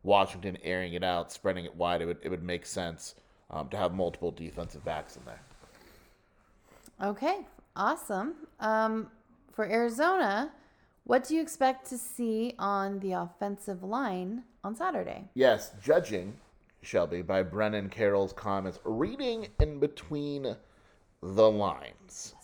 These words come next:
Speaker 1: Um, things can change, but it definitely sounds like Raymond Polito is out for this weekend. Uh, just based on, Brennan said a few times, like, "We're gonna get him back and he's gonna be fine," and all that, but he didn't say, like,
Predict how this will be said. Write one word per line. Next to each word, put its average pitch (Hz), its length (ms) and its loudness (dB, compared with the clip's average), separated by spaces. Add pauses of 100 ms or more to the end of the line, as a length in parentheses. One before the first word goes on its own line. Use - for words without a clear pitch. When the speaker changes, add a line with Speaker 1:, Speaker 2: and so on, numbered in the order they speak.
(840)
Speaker 1:
Um, 98 460 6
things 113 340 -2
can 190 260 -4
change, 87 600 -4 (160)
but 104 200 6
it - 220 -2
definitely 123 400 4
sounds 107 360 4
like 98 140 2
Raymond 95 380 0
Polito 87 480 0
is 80 100 -8
out 71 240 -8 (500)
for 92 220 0
this 82 240 -8
weekend. 65 380 -12 (340)
Uh, 92 280 2 (120)
just 120 340 2 (360)
based 113 340 4
on, 101 300 4 (640)
Brennan 110 320 6
said 104 200 6
a 98 60 4
few 101 160 -6
times, 95 320 -2
like, 90 140 -2
"We're 98 140 -2
gonna 95 120 -4
get 92 160 0
him 90 120 -6
back 92 360 2
and 87 160 -6
he's 90 160 -10
gonna 90 140 -6
be 87 100 -8
fine," 87 360 -6
and 82 120 -8
all 80 100 -4
that, 82 160 -4
but 90 100 -6
he 92 80 -4
didn't 95 200 -4
say, 90 140 -2
like, 82 340 -4